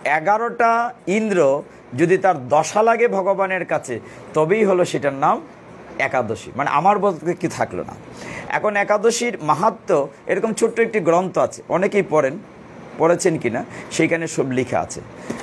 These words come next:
সেইখানে বলা হচ্ছে স্পষ্টতই যে পদ্মপুরাণ উদ্ধৃতি দিয়ে বলা আছে,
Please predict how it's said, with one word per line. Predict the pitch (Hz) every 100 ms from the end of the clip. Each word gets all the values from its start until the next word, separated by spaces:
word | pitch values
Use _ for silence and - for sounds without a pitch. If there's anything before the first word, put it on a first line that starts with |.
| - - - - -
সেইখানে | - 214 233 226
বলা | 156 170 220
হচ্ছে | 220 - 120 104 - - - - - - - - - - -
স্পষ্টতই | - - 175 - - 220 220 135 120 208 - - - - -
যে | 110 160 202 165 185 208 - - - - -
পদ্মপুরাণ | 151 147 185 196 208
উদ্ধৃতি | 190 170 180
দিয়ে | 175 196
বলা | 180 190
আছে, | 190 190 214